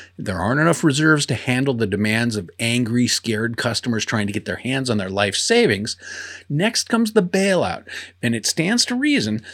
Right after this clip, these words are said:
that they start to freeze accounts at the same time, or probably beforehand. So now you don't have to even bother to line up to get the cash because the banks are gonna be closed and your accounts will be frozen until the mess gets figured out.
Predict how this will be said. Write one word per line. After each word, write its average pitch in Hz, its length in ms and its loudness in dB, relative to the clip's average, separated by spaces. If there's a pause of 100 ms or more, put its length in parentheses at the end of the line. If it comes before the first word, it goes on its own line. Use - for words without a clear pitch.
that - 200 -4
they 156 100 2
start - 360 -2
to 190 60 0
freeze 135 560 2
accounts 190 540 -2
at 104 100 -4
the 110 120 -6
same 131 320 0
time, - 580 -2 (380)
or 123 180 4
probably 123 460 2
beforehand. 123 880 0 (320)
So 156 460 2 (360)
now 151 200 2
you 196 160 4
don't 143 200 0
have 147 200 2
to - 100 -8
even 123 280 2
bother 123 440 2
to 117 80 0
line 117 380 0
up 175 300 0
to 123 80 0
get 107 200 -4
the 104 80 -10
cash 85 840 -4 (220)
because 147 300 -4
the 123 80 -6
banks 117 400 -2
are 127 40 -4
gonna 135 160 0
be 170 120 0
closed 98 800 0
and 120 100 0
your 110 140 0
accounts 123 400 -4
will 165 80 2
be 180 100 0
frozen 123 880 0
until 110 280 -2
the 110 100 2
mess 104 260 0
gets - 240 -6
figured 113 320 -2
out. 202 340 0